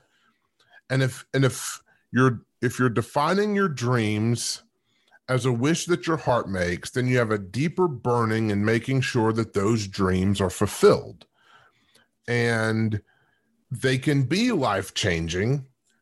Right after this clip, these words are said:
They can be health-related. They can be financially related. They can be philanthropically related.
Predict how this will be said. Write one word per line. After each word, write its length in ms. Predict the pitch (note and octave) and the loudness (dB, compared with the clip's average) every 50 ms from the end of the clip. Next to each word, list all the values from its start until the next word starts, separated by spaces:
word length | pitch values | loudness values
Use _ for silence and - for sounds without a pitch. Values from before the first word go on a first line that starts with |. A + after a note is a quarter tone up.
| _ - | _ -10
They 260 | F#2+ F2+ A2 A#2 B2+ | -6 -2 -2 -2 0
can 240 | - E3 D#3+ D#3+ D3 | 0 0 0 0 0
be 240 | C3 D3 F#3 G3+ | 0 0 0 0
health-related. 960 | G3 - - A#2+ A2 G#2+ - - G#2 F#2 E2 D#2 D2+ D2+ C#2 C2 - B1 C2 C2+ | 0 0 -2 -2 -2 -2 -2 -2 -2 -2 -2 -2 -4 -6 -8 -8 -10 -10 -8 -6
They 140 | F#2+ G#2 | -4 -4
can 180 | G2+ C3+ B2+ B2+ | -2 -2 -2 -2
be 240 | B2 A#2 D#3+ F3+ F#3+ | -2 0 0 0 0
financially 640 | - - - C#3 A2 G2 F#2+ F#2+ F2 - - F2+ F2 | 0 0 -2 -2 0 -2 -4 -6 -6 -6 -4 -4 -4
related. 520 | F2 E2 E2+ E2+ D#2+ D#2 D2 D#2 D#2+ C#3+ | -4 -4 -6 -8 -8 -10 -10 -10 -8 -6
They 100 | - G#2+ | -4 -4
can 160 | A2 - C3+ C3+ | -4 -2 -2 0
be 160 | C3+ F3+ G3+ | 0 0 -2
philanthropically 1120 | G3+ - F3+ D3+ B2+ A2+ G#2+ G2 - F2+ F2+ F#2 F2 - G2+ F#2+ F2+ - F#2 F#2 F2+ F2+ | -2 -2 -2 0 0 0 -2 -2 -2 -2 0 -2 -2 -2 -4 -6 -4 -4 -4 -2 -2 -2
related. 580 | E2+ F2+ F2+ E2 D#2 D#2 D2 C#2 C#2+ C#2 C2 | -2 -2 -2 -4 -4 -6 -10 -12 -14 -18 -20